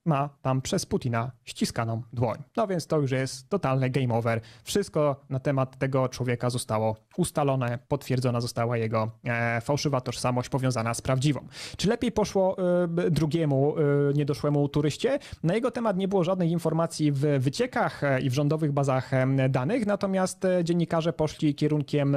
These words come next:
znowu uczelni i na jednej z uczelni namierzyli na stronie internetowej takie zdjęcie, gdzie jedna z osób wydała się być bardzo podobna z rysów twarzy do,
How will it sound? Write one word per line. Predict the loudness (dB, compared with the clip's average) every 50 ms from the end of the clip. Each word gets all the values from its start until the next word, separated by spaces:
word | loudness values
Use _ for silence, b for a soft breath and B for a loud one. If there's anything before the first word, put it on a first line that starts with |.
| 2
znowu | 2 2 0 0 0 0 0
uczelni | 0 0 0 0 2 2 2 2 2 0 B B B B B
i | 0
na | 2
jednej | 2 2 2 2 2
z | 2
uczelni | 0 0 0 0 0 2 2 2
namierzyli | 2 2 2 2 2 0 0 2 4 4 4 4
na | 2 0
stronie | -2 -2 -2 0 2 2
internetowej | 0 0 2 0 0 0 0 0 0 0
takie | 0 -2 -2 0 -2
zdjęcie, | 0 2 2 2 2 2 2 0 0
gdzie | 0 2 0 2
jedna | 2 2 0 0 0 0
z | 0
osób | 0 0 0 0
wydała | 0 0 0 2 2 0 0
się | 0 -2 -2
być | -2 0 -2 -2
bardzo | -2 -2 -2 -2 0 0 0
podobna | 0 0 0 0 0 0 0 0 0 0
z | 0
rysów | 0 -2 -2 -4 -6
twarzy | -4 -2 0 0 2 2 0 0
do, | 2 0 0